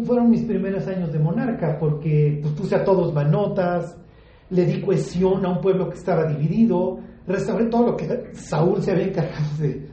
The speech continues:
de hacer garras. Tuve esta oportunidad de, pues, de la descendencia de Saúl, pues, cobijarla en Mefiboset, o sea, arreglé muchas cosas".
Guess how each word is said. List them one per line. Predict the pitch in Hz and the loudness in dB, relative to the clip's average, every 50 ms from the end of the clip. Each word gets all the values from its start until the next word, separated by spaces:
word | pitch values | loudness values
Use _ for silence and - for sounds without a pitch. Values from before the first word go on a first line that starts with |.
| - | -10
de | - 165 | -8 -6
hacer | 147 - 175 170 156 151 | -4 -2 -2 0 0 2
garras. | 175 180 180 180 180 175 175 175 170 - - - - - - - - - - - - - - - - - - - - - - - - - - - - - - - - - - - - - - - - - 226 - - | 2 2 2 2 2 2 0 0 -2 -6 -10 -14 -20 -20 -20 -20 -20 -20 -20 -20 -20 -20 -20 -20 -20 -20 -20 -20 -20 -20 -20 -20 -20 -20 -20 -20 -20 -20 -20 -20 -20 -20 -20 -20 -20 -20 -20 -20 -20 -20 -20 -2 2
Tuve | 233 233 240 233 | 4 6 8 8
esta | 220 220 - 233 | 6 6 4 2
oportunidad | 165 - - 151 - - 175 170 170 170 175 175 175 170 | 0 0 -2 -2 -2 -2 0 2 2 2 2 0 -2 -2
de, | 185 180 170 160 - - - - - - | 0 0 0 0 -2 -6 -8 -12 -12 -6
pues, | - 185 156 | -4 -2 2
de | 151 165 | 4 4
la | 151 147 151 | 4 4 4
descendencia | 143 147 - - 160 151 180 180 - - 170 | 4 2 2 2 4 4 4 2 0 -2 -2
de | 156 151 | 0 0
Saúl, | - - 156 135 131 147 160 170 180 185 - | -2 -2 -2 -2 0 2 2 2 2 0 -2
pues, | - 165 - | -4 -8 -6
cobijarla | - - 160 151 151 147 - 175 156 160 175 170 180 185 170 | -4 -2 0 0 0 0 0 -2 -2 -2 -2 -2 -2 0 0
en | 160 156 | 2 2
Mefiboset, | 170 170 147 170 156 147 147 156 175 190 190 220 226 - | 2 2 0 -2 -2 0 0 0 0 0 -2 -4 -4 -4
o | 190 | -4
sea, | 156 - 220 202 180 - - - - - | -4 -4 -4 -4 -6 -8 -12 -14 -10 -4
arreglé | - 202 220 208 208 190 180 220 233 247 | -2 0 0 2 2 2 2 0 0 -2
muchas | - - - - 269 254 - - | -2 -4 -8 -8 -8 -10 -10 -12
cosas". | - - 208 233 226 - - 160 151 | -14 -12 -10 -10 -10 -10 -12 -12 -14